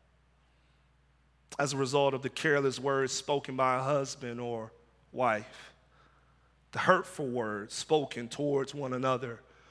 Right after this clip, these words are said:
the careless flirting words that ignited an affair. How many families have been destroyed by the loose words of a mother or guardian to a child, or a child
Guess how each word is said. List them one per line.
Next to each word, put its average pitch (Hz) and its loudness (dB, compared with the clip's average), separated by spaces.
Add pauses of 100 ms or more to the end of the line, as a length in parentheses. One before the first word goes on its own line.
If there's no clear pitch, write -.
(200)
the - -12
careless 175 4 (320)
flirting 160 2
words 113 -2
that 127 -2 (220)
ignited 131 2
an 123 -4
affair. 117 -6 (1160)
How 277 6
many 349 2
families 151 0 (220)
have 131 0
been 131 0
destroyed 113 -4 (880)
by 147 0
the 135 0
loose 160 0
words 147 2 (180)
of 127 -8
a 123 0
mother 127 2
or - -4
guardian 131 4
to 135 -4
a 120 -2
child, 127 4
or 120 -4
a 120 -4
child 123 4